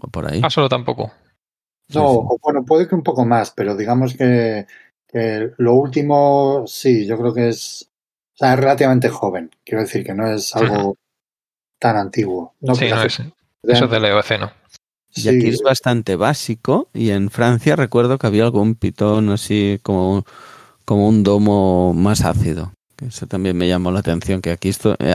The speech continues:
Speaker 1: asoció este tipo de volcanismo con cosas muy, muy básicas. Y no sé, era, no sé si porque atravesaba un material más ácido o lo que, pero había una zona así como más de domo, ¿sabes?
Speaker 3: Ujú.
Speaker 1: De formación así más ácida.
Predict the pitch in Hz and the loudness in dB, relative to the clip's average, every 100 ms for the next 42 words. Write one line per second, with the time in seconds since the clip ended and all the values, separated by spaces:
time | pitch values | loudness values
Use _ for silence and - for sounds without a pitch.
0 | - 117 - 110 113 117 - 110 101 - | 0 -2 -2 0 2 2 2 -2 0 2
1 | 113 101 95 98 98 95 - 95 90 - | 2 2 2 0 0 -2 -4 -6 -6 -2
2 | 98 104 107 101 104 98 110 - 117 135 | -2 0 0 0 -2 -2 -4 -6 -8 -6
3 | 190 - - _ _ _ _ _ _ _ | -6 -12 -20 _ _ _ _ _ _ _
4 | 101 107 110 127 113 110 101 - 110 110 | 0 0 2 2 2 2 2 0 -2 0
5 | 113 - 95 101 101 87 92 92 98 98 | -2 -2 -4 -2 -2 0 2 2 2 2
6 | 87 87 82 82 85 90 87 90 - 95 | 2 0 0 2 2 2 2 0 0 2
7 | 107 98 98 98 92 90 85 - - 117 | 2 0 2 2 2 0 -2 -2 -2 0
8 | 90 92 104 101 - 101 104 101 107 101 | 0 2 2 2 2 2 2 0 2 2
9 | 90 95 104 101 82 78 82 107 - 147 | 2 2 2 2 2 0 -6 -10 -10 -8
10 | 127 107 - _ _ _ - 120 123 131 | -8 -12 -18 _ _ _ 0 2 2 0
11 | 131 _ _ 98 95 87 85 90 87 92 | -2 _ _ -6 -2 -2 -2 -2 -2 -2
12 | 78 82 76 80 - - 110 | -6 -6 -6 -6 -6 -6 -6